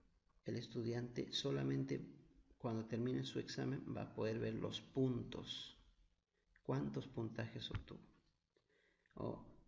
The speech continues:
y, y nada más, lo demás ya no va a poder ver que, cuáles son las correctas e incorrectas. Bien, entonces ahí lo dejamos. Eh, ¿qué más? Luego,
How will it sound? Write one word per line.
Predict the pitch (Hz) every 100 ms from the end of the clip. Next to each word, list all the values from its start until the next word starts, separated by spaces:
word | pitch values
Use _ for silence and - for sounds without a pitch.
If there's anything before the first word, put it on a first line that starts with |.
| -
y, | 110 107 117 117
y |
nada | 120 123 -
más, | 113 110
lo | - 107
demás | 110 120 143 -
ya | 110 113
no | 107
va | 107
a | 107
poder | 104 95
ver | 92 -
que, | - -
cuáles | 107 101
son | - 101
las | 95
correctas | - 104 107 110 -
e | -
incorrectas. | - - - - - - _ _ _ _ _ - - _ _ _ _ _
Bien, | 123 170 - 139
entonces | 120 107 127 151 190 190 - -
ahí | - 104 104
lo | 101
dejamos. | 101 180 170 185 190 - - - - _ _ _ _ _ _ _ _ _ _ _ _ _ _ _ _
Eh, | 110 98 95 -
¿qué | -
más? | - - - - - - _ _ _ - _ _ _ - - _ _ -
Luego, | 110 120 135 151 156 - -